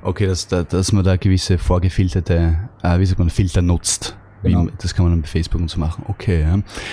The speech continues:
Speaker 1: Ähm, jetzt, es stellt sich für mich die Frage, okay, jetzt geht der her und stellt da irgendein Spiel rein oder hat eben seine Facebook-Seite und postet da auch jeden Tag irgendwie schönen Beitrag. Aber, äh, ich glaub, viele Leute werden das Problem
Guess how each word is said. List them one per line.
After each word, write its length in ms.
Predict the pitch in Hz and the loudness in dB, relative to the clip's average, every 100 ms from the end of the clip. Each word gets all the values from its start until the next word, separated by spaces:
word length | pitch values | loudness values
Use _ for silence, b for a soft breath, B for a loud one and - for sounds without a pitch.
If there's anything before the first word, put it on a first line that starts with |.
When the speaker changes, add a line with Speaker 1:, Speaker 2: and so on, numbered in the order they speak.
| B B B - 110 | B B B -4 0
Speaker 1:
Ähm, 300 | 107 110 - - - - - - | 0 0 -4 -16 -20 -20 -20 -8
jetzt, 340 | 123 - - - - - - - - - - - - - B B | -6 -6 -8 -14 -20 -20 -20 -20 -20 -20 -20 -20 -20 -20 B B
es 160 | 123 107 | -4 -2
stellt 200 | - 113 | 0 0
sich 140 | 139 - | -2 0
für 100 | 127 | 2
mich 160 | 139 | 2
die 100 | 156 | -2
Frage, 400 | - 98 98 120 | 0 0 2 0
okay, 220 | 113 - 113 | 0 0 0
jetzt 160 | 95 113 | 0 -2
geht 160 | 113 | 0
der 80 | 120 | 2
her 220 | 104 98 | 2 2
und 140 | 117 104 | 2 0
stellt 380 | - - 107 113 | -2 -2 0 0
da 40 | |
irgendein 400 | 104 110 110 98 | 0 2 2 0
Spiel 320 | - 123 127 | 0 0 2
rein 260 | 107 107 113 | 2 2 2
oder 280 | 95 101 98 | 2 2 2
hat 120 | 98 | 2
eben 200 | 82 101 | 2 0
seine 220 | 95 95 | 2 0
Facebook-Seite 800 | 92 101 - - - 104 104 - | 2 0 0 -4 -2 0 0 0
und 200 | 98 87 | 0 0
postet 420 | - 101 - 107 101 | 2 0 0 -2 0
da 100 | 101 | 2
auch 60 | |
jeden 260 | 101 101 98 | 2 2 2
Tag 240 | 98 95 | 2 2
irgendwie 240 | 98 98 92 | 2 2 2
schönen 380 | 104 95 92 | 2 2 2
Beitrag. 640 | 82 104 - 80 87 110 - B B B B | 2 -2 -2 -2 -2 -2 -8 B B B B
Aber, 680 | 92 95 95 95 92 90 - - | -2 2 2 4 2 0 -2 -8
äh, 80 | - - 107 | -14 -6 -6
ich 120 | - | -2
glaub, 240 | 98 98 | 0 2
viele 160 | - 107 | 2 2
Leute 320 | 101 98 101 | 2 2 2
werden 200 | 95 110 | 2 2
das 140 | 104 - | 2 0
Problem 460 | 101 92 107 104 | 0 2 2 0